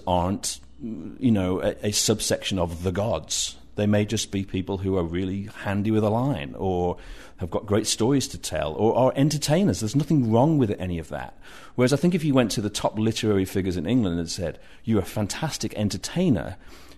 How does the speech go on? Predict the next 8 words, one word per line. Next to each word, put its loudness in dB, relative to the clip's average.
it's 4
like 6
saying 2
that -2
they 0
smell -2
like -2
elderberry. -2